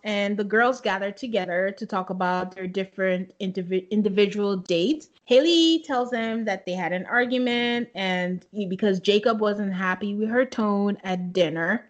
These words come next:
That's the one where Virginia said, "Don't mimic," <laughs> 'cause there were two-year-olds in that place.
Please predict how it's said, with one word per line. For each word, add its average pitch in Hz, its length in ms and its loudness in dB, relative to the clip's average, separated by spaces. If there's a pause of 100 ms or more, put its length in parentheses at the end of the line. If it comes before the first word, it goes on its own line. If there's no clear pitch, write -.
(120)
That's 180 220 -2
the 208 80 0
one 180 220 -2
where 175 140 0
Virginia 175 360 -4
said, 175 220 -2
"Don't 170 200 -2
mimic," 165 440 -4 (280)
<laughs> 208 300 -6
'cause 180 180 -6
there 185 100 -2
were 170 80 -2
two-year-olds 180 640 0
in 175 100 -10
that 165 160 -8 (420)
place. 160 300 -8